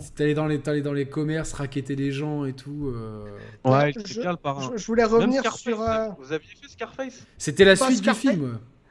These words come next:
Speaker 3: Ouais,
Speaker 2: Ouais,
Speaker 3: mais
Speaker 2: c'est ça, c'était la
Speaker 3: justement,
Speaker 2: suite du
Speaker 3: Scarface,
Speaker 2: film.
Speaker 3: j'y joue encore, hein. J'y joue encore, j'y joue sur ordinateur, mais j'y joue encore. <laughs>
Speaker 2: Il est trop bien.
Speaker 3: Mais justement, je voulais revenir sur un commentaire, je sais plus qui l'avait dit, mais il y avait une personne dans les... dans le chat qui avait mentionné les musiques,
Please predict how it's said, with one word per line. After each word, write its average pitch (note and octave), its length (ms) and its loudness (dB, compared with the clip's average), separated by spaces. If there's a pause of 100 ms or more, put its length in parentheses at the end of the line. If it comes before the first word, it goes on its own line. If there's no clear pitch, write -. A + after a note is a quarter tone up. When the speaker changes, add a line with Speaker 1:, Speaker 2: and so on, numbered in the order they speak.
(600)
Speaker 3:
Ouais, A#3 180 -2 (120)
Speaker 2:
Ouais, D#3+ 140 4
Speaker 3:
mais C4 60 4
Speaker 2:
c'est G#3 160 -6
ça, G#3+ 100 -8
c'était A#3+ 120 -4
la B3 100 0
Speaker 3:
justement, D4 60 -4
Speaker 2:
suite A3+ 160 -12
du - 60 -16
Speaker 3:
Scarface, B3+ 360 -4
Speaker 2:
film. G#3+ 100 -4
Speaker 3:
j'y F#3 140 -12
joue G3 80 -8
encore, G#3+ 360 -6
hein. C#4+ 100 -8 (140)
J'y F3 140 -12
joue F#3 100 -6
encore, G#3 340 -4 (200)
j'y G3 100 -8
joue F#3 120 -6
sur - 120 -10
ordinateur, A3+ 500 -2
mais F3 120 -2
j'y D#3 180 -8
joue D#3+ 100 -16
encore. - 440 -6
<laughs> - 680 -12
Speaker 2:
Il C3+ 120 -2
est C#3 60 0
trop F3+ 200 0
bien. F#3 220 2 (1040)
Speaker 3:
Mais A#3 160 6
justement, D4+ 480 2
je C4 80 2
voulais C4 200 6
revenir C4+ 360 2 (240)
sur - 240 -6
un A#3 80 -2
commentaire, A#3+ 420 0
je G3+ 100 -4
sais A3 200 -4
plus A3+ 180 -6
qui C4 180 -8
l'avait G#3+ 260 4
dit, B3+ 260 -2
mais G3+ 500 2 (340)
il G3+ 80 -4
y G3+ 40 4
avait G3 160 2
une G3+ 100 2
personne A#3+ 400 2
dans A3+ 140 4
les... G#3+ 240 4
dans G3+ 100 0
le G3 100 0
chat C#4 180 -4
qui - 140 -8
avait G3 140 0
mentionné G#3+ 460 2
les G#3 100 8
musiques, A#3+ 400 2